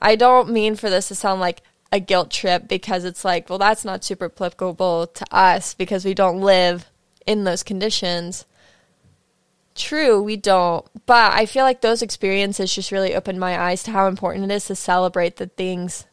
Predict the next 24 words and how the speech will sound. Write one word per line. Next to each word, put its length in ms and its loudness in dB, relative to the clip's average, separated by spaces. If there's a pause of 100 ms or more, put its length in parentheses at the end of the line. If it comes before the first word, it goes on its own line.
(120)
that 180 4
we 80 -4
have 320 2
and 100 -6
the 60 -4
small 300 -4
things 260 -8
in 100 -10
life 240 -6
that 160 -4
we 100 -6
have. 480 0 (960)
Because 340 0
people 380 0
who 40 -4
have 220 2
a 40 -2
lot 280 0
less 500 -2 (220)
are 120 -2
honestly 400 0
a 60 0
lot 260 -2 (160)
happier 800 -6